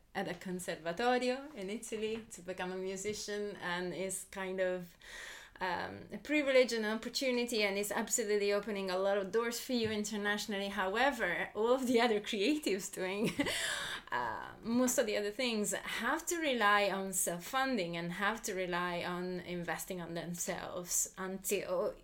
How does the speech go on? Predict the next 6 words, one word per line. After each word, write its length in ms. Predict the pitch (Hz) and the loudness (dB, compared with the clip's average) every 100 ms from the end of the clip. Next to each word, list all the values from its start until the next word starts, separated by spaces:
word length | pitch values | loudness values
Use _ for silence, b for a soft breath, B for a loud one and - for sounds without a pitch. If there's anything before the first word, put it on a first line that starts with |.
| 190 | -4
obviously, 380 | 180 196 190 | -4 -4 -4
they 160 | 180 175 | -2 -2
create 460 | 170 185 170 180 175 | -4 -4 -4 -4 -4
enough 500 | 170 160 170 - - | -6 -6 -6 -8 -6
leverage 680 | 190 175 170 147 - - - | -4 -4 -6 -8 -6 -6 -6
to 400 | 175 170 175 | -6 -6 -6